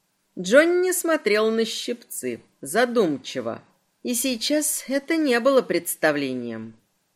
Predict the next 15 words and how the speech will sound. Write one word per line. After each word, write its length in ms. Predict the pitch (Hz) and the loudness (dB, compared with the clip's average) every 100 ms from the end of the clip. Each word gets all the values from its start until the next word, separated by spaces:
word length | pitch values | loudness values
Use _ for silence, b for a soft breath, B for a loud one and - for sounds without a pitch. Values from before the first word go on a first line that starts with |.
| _ _ | _ _
Он 280 | 190 214 208 | 2 4 6
был 200 | 220 214 | 6 6
одержим 640 | 220 180 233 202 175 143 | 4 4 4 4 0 0
мыслью 640 | 139 151 160 - 147 147 | 0 0 0 0 2 4
о 40 | 143 | 2
женитьбе 540 | 151 160 226 151 143 | 0 0 0 -2 -2
на 120 | 147 | 4
этой 280 | 170 185 180 | 4 4 4
бестолковой 680 | 160 165 175 160 190 180 180 | 2 2 2 2 4 2 2
женщине, 640 | 151 135 123 123 127 117 - | 2 -2 -4 -6 -6 -8 -10
которая 460 | - 175 208 240 185 | -2 2 8 8 8
могла 320 | 175 180 202 | 6 6 6
бы 120 | 190 | 6
получить 520 | 190 190 185 185 208 170 | 4 4 2 2 -2 0
многое, 640 | 202 220 143 131 131 | 2 4 2 0 -4